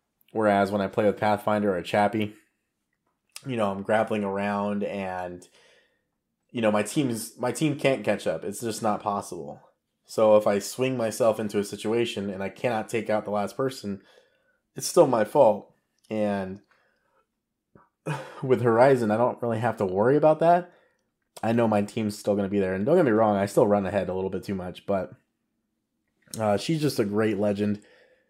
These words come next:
I think all around this season is fantastic. Uh, they, they've done such a good job so far, and I think the vehicle, the Trident, <laughs> is, uh, honestly, it's fucking awesome. I love that damn thing. I, I,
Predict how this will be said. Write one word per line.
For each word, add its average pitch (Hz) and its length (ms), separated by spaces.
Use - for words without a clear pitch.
I 107 80
think 135 160
all 120 140
around 98 360
this 98 160
season 98 340
is 90 180
fantastic. 92 800
Uh, - 200
they, 101 180
they've 117 180
done 120 200
such - 200
a 131 40
good 113 140
job 98 280
so 104 140
far, 98 380
and 98 80
I 98 40
think 123 240
the 98 140
vehicle, 104 480
the 95 80
Trident, 104 580
<laughs> - 120
is, 131 680
uh, - 60
honestly, 120 600
it's 104 120
fucking 107 200
awesome. 101 420
I 131 140
love 123 220
that 92 140
damn 92 240
thing. 92 260
I, 107 160
I, 107 240